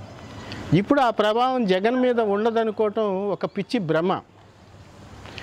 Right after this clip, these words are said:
అంచేత నేను సంక్షేమ పథకాలను కొనసాగిస్తాను, నా మీద నమ్మకం కలగండి,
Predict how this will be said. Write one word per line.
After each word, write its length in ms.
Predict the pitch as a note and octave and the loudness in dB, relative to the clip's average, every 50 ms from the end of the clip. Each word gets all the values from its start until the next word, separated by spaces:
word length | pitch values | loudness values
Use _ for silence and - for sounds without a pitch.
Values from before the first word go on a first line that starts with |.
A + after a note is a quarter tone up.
| - - | -14 -2
అంచేత 440 | - E3 F#3+ F3+ - A#3+ B3 B3 - B3+ A#3+ A3+ | -2 0 0 2 0 0 2 2 2 2 2 2
నేను 580 | A3 G#3 G#3+ A3+ A#3 A3+ A3 G#3+ G#3+ G#3+ G3 - - - - | 2 2 2 4 4 4 2 2 2 0 -4 -6 -6 -2 0
సంక్షేమ 480 | E3+ E3+ F3+ - G#3+ G#3+ A3 G#3+ G3 | 0 0 2 0 0 0 2 0 0
పథకాలను 420 | G3+ G3+ G3 G3 - G3+ G3 G3 F3 | 0 -2 0 -2 -2 0 0 -2 -2
కొనసాగిస్తాను, 880 | - D3+ D3 D3 - F3+ F3+ F#3+ F#3 F3 - - G3+ G3 G3+ A#3 D4+ D#4+ - - - - - - - - - - - - - - - - - - - | -2 -2 -2 0 0 0 0 0 -2 -4 -2 -2 -2 0 0 0 -2 -4 -8 -18 -20 -20 -20 -20 -20 -20 -20 -20 -20 -20 -20 -20 -14 -8 -6 0 0
నా 100 | D3+ D#3+ | 2 2
మీద 260 | E3 E3+ F3+ G3+ G#3 G#3+ G3+ F3 C#3+ C3 - - - - - | 2 2 2 2 4 4 2 2 2 -2 -6 -14 -16 -4 0
నమ్మకం 500 | C#3 D3 D#3 E3+ G3+ A3 - B3 A#3 G3+ | 2 2 2 2 2 0 2 0 0 -2
కలగండి, 640 | E3+ - E3+ E3+ F#3 F#3+ G3+ G3+ G3 G3 G#3+ B3+ | 0 -2 -2 -2 0 0 0 0 0 0 0 -2